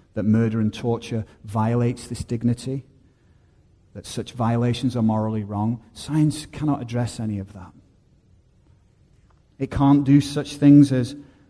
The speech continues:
tell us if love and hate are real. It can't tell us how much love weighs or how far you can throw hate.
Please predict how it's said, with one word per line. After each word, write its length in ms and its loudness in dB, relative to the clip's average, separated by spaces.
tell 240 0
us 140 2
if 160 -4
love 240 0
and 140 6
hate 420 -2
are 60 -2
real. 440 0
It 80 -20
can't 200 -2
tell 80 -6
us 80 -8
how 100 -2
much 220 -2
love 260 -4
weighs 720 -6
or 80 -18
how 200 -8
far 300 -4
you 160 0
can 160 -4
throw 320 -6
hate. 460 -8